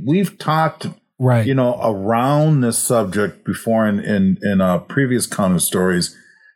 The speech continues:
Speaker 1: But I, you know, I, I think at that time, yeah, I, if I remember correctly,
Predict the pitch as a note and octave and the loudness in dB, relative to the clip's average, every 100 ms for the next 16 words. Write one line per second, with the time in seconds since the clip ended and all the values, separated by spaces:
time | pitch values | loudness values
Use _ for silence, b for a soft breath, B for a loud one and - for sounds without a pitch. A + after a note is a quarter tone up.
0 | b - B2 C3 B2+ _ C3 B2+ A#2+ A#2 | b -4 0 0 -4 _ -2 0 2 2
1 | A#2 A#2 - - - - _ _ - - | 0 -4 -18 -10 -8 -8 _ _ -6 -2
2 | B2+ F#3+ F3 D#3 - D#3+ D#3 E3 D3 C3 | 0 0 0 -2 0 -2 0 0 0 0
3 | B2 A#2 G2 C#2 - - - C#3+ D3 A#2+ | -2 0 -2 -4 -4 -4 0 0 0 0
4 | C#3 F3+ D3+ - B2 A2 A#2 A#2 A2+ A2 | 0 2 0 -2 -2 -2 0 0 0 -4